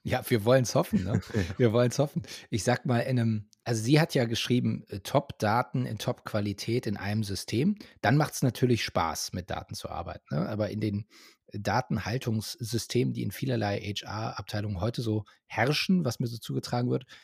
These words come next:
Speaker 1: da macht's wahrscheinlich auch gar nicht mal so viel Spaß, in Daten,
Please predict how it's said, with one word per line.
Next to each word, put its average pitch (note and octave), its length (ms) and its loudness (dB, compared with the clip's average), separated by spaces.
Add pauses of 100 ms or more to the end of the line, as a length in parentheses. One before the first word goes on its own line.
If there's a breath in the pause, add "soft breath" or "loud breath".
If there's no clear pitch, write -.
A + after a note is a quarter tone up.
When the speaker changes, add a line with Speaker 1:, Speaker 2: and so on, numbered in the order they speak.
Speaker 1:
da G2+ 120 2
macht's B2 200 2
wahrscheinlich A#2+ 440 0
auch A2+ 100 -8
gar G#2 160 2
nicht A#2 120 2
mal A#2 140 2
so B2+ 340 8
viel G2+ 340 2
Spaß, E2+ 420 -4
in F2+ 160 -8
Daten, - 340 -8